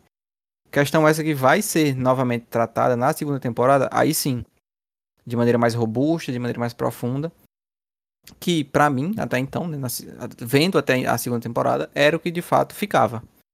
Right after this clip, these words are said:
Como o Ricardo comentou, a questão da gentileza, ela tá nesse meio, e a gente faz a ponte. Na segunda temporada é onde tem, pra mim, o grande desenvolvimento do Mob.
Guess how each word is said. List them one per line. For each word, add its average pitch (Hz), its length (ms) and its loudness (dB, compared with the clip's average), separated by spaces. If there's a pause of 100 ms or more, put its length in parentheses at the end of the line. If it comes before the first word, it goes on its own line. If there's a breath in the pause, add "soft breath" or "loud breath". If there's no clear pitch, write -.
(340)
Como 127 140 -2
o 127 40 2
Ricardo 127 300 0
comentou, 143 300 -2
a 170 40 2
questão 143 200 -2
da 123 60 0
gentileza, 131 720 -2
ela 117 320 -4 (300)
tá 139 180 6
nesse 151 240 -2
meio, 131 360 0 (680)
e - 80 -2
a 123 60 4
gente 127 180 -2
faz 127 200 2
a 123 60 4
ponte. 131 440 -6 (600)
Na 135 100 2
segunda 147 320 -2
temporada 135 680 2
é 139 220 4
onde 127 400 -2 (280)
tem, 139 420 0 (140)
pra 127 140 4
mim, 120 260 -2
o 123 120 0
grande 143 320 0
desenvolvimento 165 460 -4
do 143 80 -2
Mob. 117 340 0